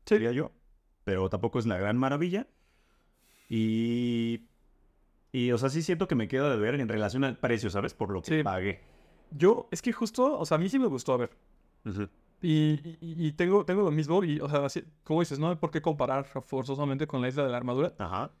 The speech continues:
Speaker 1: Pero yo siento que me aportó un poco más la isla de la armadura, ¿sabes? O sea, como
Speaker 2: Sí.
Speaker 1: que
Speaker 2: Había más cosas que hacer, ¿no?
Speaker 1: Sí, y como esta onda de escoger tu, tu tipo de, tu tipo de pelea, ¿sabes?
Speaker 2: Sí.
Speaker 1: Así que criar a tu Urshifu.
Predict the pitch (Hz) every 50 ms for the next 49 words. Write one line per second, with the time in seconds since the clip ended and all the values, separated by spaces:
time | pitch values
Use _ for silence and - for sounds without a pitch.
0 | _ _ _ _ _ _ _ - 170 185 180 233 233 - - 277 277 285 - 214
1 | 165 147 143 - 143 143 - 151 143 143 - 185 196 - - - - 185 165 180
2 | 180 185 170 165 185 175 147 127 120 120 120 120 135 143 131 - - - 131 156
3 | 202 202 156 143 147 143 160 151 143 123 113 113 120 143 143 143 143 143 143 143
4 | 139 139 143 _ _ _ _ - 107 117 131 151 151 147 156 143 143 143 - -
5 | 143 123 147 151 147 139 139 156 - - - - - 233 247 247 240 233 214 165
6 | 160 156 151 151 147 151 165 160 180 208 - - 240 226 220 226 226 208 165 139
7 | 127 123 123 120 117 - - 139 139 160 160 165 - 175 165 151 139 127 123 120
8 | 113 - 131 123 - 151 147 - 165 151 139 127 120 117 117 120 120 - - 139
9 | - 151 151 170 151 135 123 - 127 117 123 135 139 139 143 139 139 135 135 135
10 | 135 135 135 135 131 131 139 135 143 151 151 151 - 139 127 135 127 139 123 -
11 | 143 139 120 - 135 120 113 - _ _ _ _ - 139 131 135 143 151 156 147
12 | 147 151 127 127 139 151 151 147 - - 135 - - 135 131 131 127 135